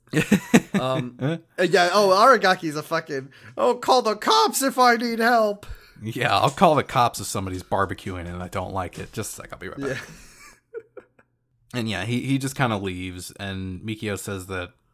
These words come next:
Speaker 1: I mean, he's, he's been a Yakuza for a while, and his dad didn't, you know, while he didn't like it, he didn't really make a big deal out of it. So he's not exactly sure why Aragaki has kinda gotten th-, this bug up his ass all of a sudden.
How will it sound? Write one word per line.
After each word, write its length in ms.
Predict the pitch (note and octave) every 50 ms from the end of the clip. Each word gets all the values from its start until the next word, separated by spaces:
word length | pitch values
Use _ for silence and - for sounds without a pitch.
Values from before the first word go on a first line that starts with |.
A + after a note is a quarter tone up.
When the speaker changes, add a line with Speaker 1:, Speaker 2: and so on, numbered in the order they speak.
| _ -
Speaker 1:
I 80 | G2+ G2+
mean, 180 | F#2+ F#2+ F#2+
he's, 160 | G2 A2 G#2+ G#2+
he's 240 | G2+ A2+ A#2 A2+ -
been 160 | - A#2+ A2
a 40 | G#2+
Yakuza 460 | G#2+ A2 A2 G#2+ - G#2 F#2+ G2+ F#2
for 120 | - G2
a 60 | G2+ G2
while, 400 | A#2 C3 C3+ C3 B2+ B2+ B2+ B2+
and 120 | A#2 G#2+
his 140 | G2+ G2 -
dad 280 | - G#2+ G#2 G2+ G2
didn't, 320 | F#2 G#2 F#2+ F#2+ F#2+ - - _ _
you 100 | - G#2+
know, 180 | G2 F2+ F2+ F#2+
while 200 | F#2+ F#2 F#2 F2
he 60 | F2
didn't 200 | F2+ G2+ G2 F2+
like 280 | F#2 G#2+ B2 C3+ C3+ C3+
it, 180 | A2 G#2 F#2+ F#2
he 100 | G#2 G#2
didn't 200 | G#2+ G#2 G2 F#2
really 200 | G2 G2 F#2 F#2
make 200 | F#2+ F#2+ F#2+ -
a 60 | D#2+
big 280 | C#2 - - F2+ - _
deal 240 | - A#2+ A#2+ G#2+ G2+
out 160 | F#2+ F#2 F#2+ F#2
of 60 | F#2
it. 200 | F#2 F#2 F2+ - _ _ _ _ _ _ _
So 100 | _ -
he's 60 | B2 C3
not 160 | D#3 D#3+ E3
exactly 320 | C#3+ C#3+ C#3+ C3+ C#3 C3 A#2
sure 220 | - C3 A#2 A2+
why 720 | G#2+ G2+ G#2 G2 G#2 G2+ G2 F#2+ F#2 F2+ F2+ F2+ F2+ F2 _ _ _ _ _ _ _ _ _ _ _
Aragaki 560 | A2 G#2 F#2+ F#2 F#2+ F#2+ F#2+ F#2+ - F#2+ F2
has 140 | E2+ D#2+ - -
kinda 460 | - G2+ F2 F2 E2+ E2+ E2+ - - _ _ _ _ _ _ _ _ _ _ _ _ _ _ _ _ _ - - -
gotten 400 | - B2 A#2 - G#2 G2 F#2+ F#2+
th-, 140 | F#2+ F#2+ -
this 260 | G2 G2 F#2+ F2 - -
bug 280 | - _ - F#2+ F#2 F#2
up 160 | F2+ - -
his 140 | D2 C#2 -
ass 260 | D2+ C#2 A1+ - -
all 140 | - D2+ B1
of 80 | - -
a 40 |
sudden. 440 | - - - E2 E2 - E2+ - -